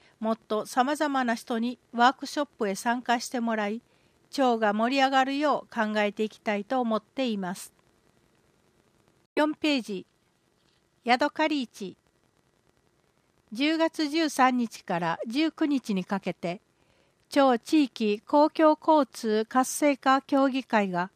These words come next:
田原本駅前恵比寿通り商店街で空き家を活用し、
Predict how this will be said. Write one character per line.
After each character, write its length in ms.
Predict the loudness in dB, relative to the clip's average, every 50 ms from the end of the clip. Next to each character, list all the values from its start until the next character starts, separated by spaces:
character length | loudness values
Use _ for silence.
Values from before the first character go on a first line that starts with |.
| _ _ _ _ _ _ _ _ _ _ _ _ _ _
田 100 | 4 6
原 220 | 8 8 8 8 6
本 440 | 6 2 2 4 4 4 4 4 0 _ _ _ _ _ _ _ _ -4
駅 260 | -4 -2 0 0 0
前 340 | 2 2 4 2 2 0 0 0
恵 140 | 0 2
比 100 | 2 2
寿 160 | 0 -2 -2 0
通 200 | 2 2 2 2
り 120 | 0 0
商 260 | 0 0 0 0 0
店 280 | 0 0 -2 0 0 2
街 200 | 2 2 2 0
で 220 | -2 -4 -4 -6 -8 _ _ _ _ _ _ _ _ _
空 140 | -2 -2 -2
き 160 | 0 2 4
家 200 | 6 6 6 6
を 60 | 4
活 400 | 2 0 0 -2 -2 -2 -4 -2
用 180 | 0 0 0 0
し、 320 | -2 -4 -6 -6 -6 -6